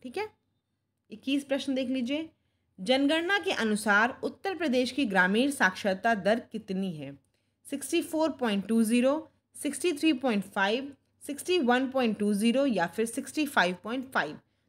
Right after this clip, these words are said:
तो इक्कीस का क्या है आपका? इक्कीस का आपका डी है,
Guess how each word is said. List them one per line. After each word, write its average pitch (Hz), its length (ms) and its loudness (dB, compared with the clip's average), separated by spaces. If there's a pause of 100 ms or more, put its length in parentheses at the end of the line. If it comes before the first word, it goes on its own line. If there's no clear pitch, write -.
तो 185 60 -14
इक्कीस 226 280 -4
का 240 120 0
क्या 233 200 -2
है 240 120 2
आपका? 247 320 0 (100)
इक्कीस 202 360 -8
का 220 120 0
आपका 226 300 -2
डी 185 340 -6
है, 143 260 -12